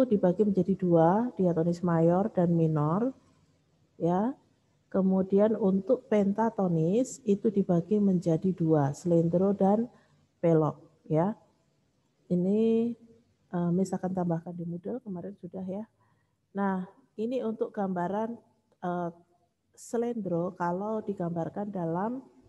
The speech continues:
not balok. Ini pelok kalau digambarkan dalam not balok ya. Kenapa, eh, kalau digambarkan dalam not balok? Karena sebenarnya slendro dan pelok ini punya istilah sendiri. Jadi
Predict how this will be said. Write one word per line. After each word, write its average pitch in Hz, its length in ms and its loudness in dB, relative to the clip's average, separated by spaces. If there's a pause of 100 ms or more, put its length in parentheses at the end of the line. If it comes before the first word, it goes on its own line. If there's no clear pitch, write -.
(160)
not 175 240 -8
balok. 151 480 -4 (560)
Ini 226 480 -4 (560)
pelok 208 560 0
kalau 185 320 -4
digambarkan 180 560 -6
dalam 160 320 -6
not 156 240 -8
balok 147 320 -10 (160)
ya. 180 240 -4 (400)
Kenapa, 208 560 -4
eh, 185 560 -8
kalau 190 240 -4
digambarkan 170 480 -6
dalam 170 240 -6
not 156 240 -6
balok? 156 240 -4
Karena 208 240 -4
sebenarnya 214 400 -4
slendro 208 480 -4
dan 190 240 -6
pelok 175 400 -6
ini 226 160 -4
punya 208 320 -6
istilah 196 400 -6
sendiri. 175 560 -8 (400)
Jadi 226 480 -4